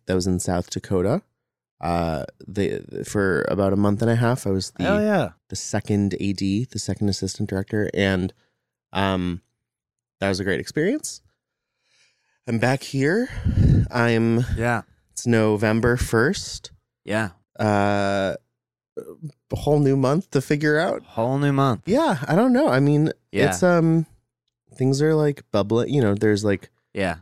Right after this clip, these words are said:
Speaker 1: a lot of writing. There's, like, stuff
Speaker 2: Yeah.
Speaker 1: kind of in the works, but it's, uh, you know, the sag strike is happening. Not a lot
Speaker 2: Right.
Speaker 1: to film without actors.
Speaker 2: Right.
Speaker 1: Um,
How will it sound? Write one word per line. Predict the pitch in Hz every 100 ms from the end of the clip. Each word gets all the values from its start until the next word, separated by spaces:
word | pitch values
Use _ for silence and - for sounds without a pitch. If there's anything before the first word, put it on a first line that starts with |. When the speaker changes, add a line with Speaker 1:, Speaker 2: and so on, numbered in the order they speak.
| -
Speaker 1:
a | 107
lot | 107
of | 104
writing. | 101 101 123 196 -
There's, | 107 101
like, | 104
stuff | - - 104 101 - - -
Speaker 2:
Yeah. | 101 92 85 _ -
Speaker 1:
kind | 110
of | 101
in | 104
the | 95
works, | 92 107 - - -
but | 104 95 - _ _ _ _ _ _ _ _ _ _ -
it's, | 110 -
uh, | 117 113 113 110 - - _ - -
you | - 107
know, |
the | 101
sag | - 107 104 123
strike | - 139 139 151
is | -
happening. | 139 - 160 - -
Not | 107 101
a | 95
lot | 95 92 90
Speaker 2:
Right. | 80 _ _ _ _ _ -
Speaker 1:
to | - 107 98 95 92 98 - _ _ _ _ _ _
film | 98 95 151 202 240
without | 107 95 90
actors. | 67 80 - 180 202 214 - _ -
Speaker 2:
Right. | 104 92 - _ -
Speaker 1:
Um, | 98 95 80 78